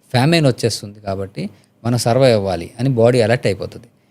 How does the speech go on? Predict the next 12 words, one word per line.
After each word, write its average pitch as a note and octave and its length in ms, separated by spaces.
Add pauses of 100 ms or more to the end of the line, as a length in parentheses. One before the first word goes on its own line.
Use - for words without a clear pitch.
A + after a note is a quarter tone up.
(320)
ఈ A#2 240
అలర్ట్ D#3+ 280
అయిపోయినప్పుడు C3+ 500
వచ్చిన C3+ 320
కొంచెం C#3+ 380
ఫుడ్‌లో B2 340
కొంచెమే C3+ 380
వాడి A#2+ 260
మిగతా C3 360
స్టోర్ B2 300
చేస్తూ A2 320
ఉంటుంది. G#2 280